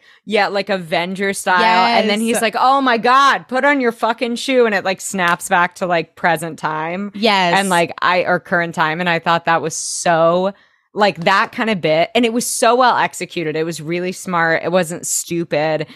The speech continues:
Speaker 2: Yeah.
Speaker 1: He, he just really has great delivery. He does have that Ryan Reynolds touch, I gotta
Speaker 2: Yeah.
Speaker 1: say.
Speaker 2: And yeah, I, I think that's something I liked about the movie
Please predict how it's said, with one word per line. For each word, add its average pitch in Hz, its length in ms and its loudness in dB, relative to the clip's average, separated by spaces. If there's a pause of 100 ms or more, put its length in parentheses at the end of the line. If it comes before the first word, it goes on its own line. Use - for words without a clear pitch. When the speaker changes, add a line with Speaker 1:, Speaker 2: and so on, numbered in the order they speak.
(200)
Speaker 2:
Yeah. 285 500 2
Speaker 1:
He, 330 220 -2 (240)
he 311 260 0
just 349 320 -6
really 180 300 2
has 151 240 0
great 143 260 -2
delivery. 113 540 -4
He 160 100 -6
does 170 280 -2
have 208 140 -2
that 196 140 0
Ryan 160 280 0
Reynolds 165 340 -6
touch, - 360 -10
I 147 120 -8
gotta 143 200 -6
Speaker 2:
Yeah. 196 500 2
Speaker 1:
say. 220 80 -12 (100)
Speaker 2:
And 269 180 -4
yeah, 311 300 2
I, 285 260 0
I 254 100 0
think 370 220 -8
that's 240 300 0
something 240 220 -2
I 214 100 2
liked 190 200 -2
about 196 140 0
the 202 60 -8
movie 180 420 0